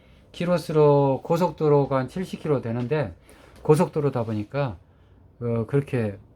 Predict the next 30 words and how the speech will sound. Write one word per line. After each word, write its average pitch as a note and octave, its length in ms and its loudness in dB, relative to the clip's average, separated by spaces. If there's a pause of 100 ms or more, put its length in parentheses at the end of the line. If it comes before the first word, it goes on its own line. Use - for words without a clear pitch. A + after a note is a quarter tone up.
빨리 E3 220 -2
갈 C3 140 -2
수 - 120 -10
있어요. G2+ 300 -6
한 A2 180 -6
오십 C3+ 460 0 (240)
분에서 A#2 440 -4
한 D3+ 140 -2
시간 D3 240 0
사이면은 A#2+ 600 -2 (540)
갈 A#2 160 -4
수 C#3 120 -2
있는 B2 260 0
거리니까 A#2 680 -2 (400)
그거 A2 160 -10
감안해서 A#2+ 720 -6
스케줄 C3 420 -6
잡으시고요. G2 640 -10 (520)
삼 F#3 240 0
일 F#3+ 200 0
차 D3+ 640 0
같은 C3 280 -6
경우는 B2+ 560 -6 (460)
단가가 D3 420 0
더 C3+ 100 -4
싸죠. C3 580 -6 (140)
고베 C3+ 540 -2
파인우즈 D3 720 -4
골프 A2 380 -10
사점일에 A#2 760 -6